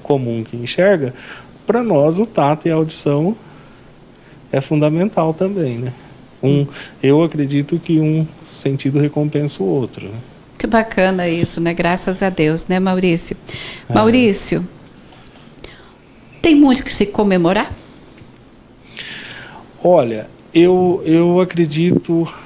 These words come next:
Speaker 1: que temos. Temos muito o que conseguir, mas se a gente for analisar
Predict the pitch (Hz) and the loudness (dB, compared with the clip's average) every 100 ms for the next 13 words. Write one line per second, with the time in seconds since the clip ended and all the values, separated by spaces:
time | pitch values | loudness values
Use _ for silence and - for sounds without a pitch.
0 | - - - - 226 - 151 90 80 - | -20 -20 -20 -8 -4 -2 -2 -2 -10 -10
1 | - - - - - - - - 135 139 | -10 -14 -20 -20 -20 -20 -8 -2 0 0
2 | 143 156 156 143 - 135 131 123 127 131 | 0 0 -2 -8 -4 -2 -2 -4 0 2
3 | 160 151 135 135 - - - - - - | 2 2 0 -2 -8 -20 -20 -20 -12 -6
4 | - 123 127 - 127 127 123 123 123 127 | -2 -2 -2 -2 -2 0 0 -2 -2 -2
5 | 123 | -4